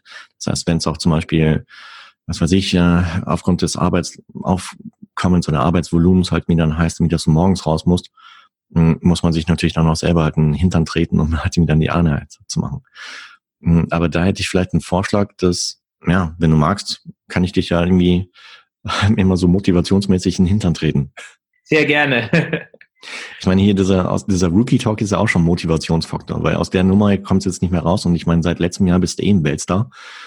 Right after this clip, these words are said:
Speaker 2: <laughs>
Speaker 1: Äh, dementsprechend wirst du wahrscheinlich in Erding schon einige Groupies da am,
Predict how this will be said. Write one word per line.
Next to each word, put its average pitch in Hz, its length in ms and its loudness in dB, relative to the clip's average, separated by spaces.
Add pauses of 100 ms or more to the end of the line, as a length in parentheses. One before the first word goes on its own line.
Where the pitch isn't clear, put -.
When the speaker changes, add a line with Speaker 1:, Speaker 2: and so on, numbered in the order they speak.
(120)
Speaker 2:
<laughs> 147 120 4 (1400)
Speaker 1:
Äh, 82 240 2
dementsprechend 87 800 2
wirst 87 320 0
du 85 380 2
wahrscheinlich - 500 -2
in 87 80 2
Erding 90 240 2
schon 90 180 0
einige 85 340 2
Groupies 92 420 0
da 82 220 0
am, 85 200 -2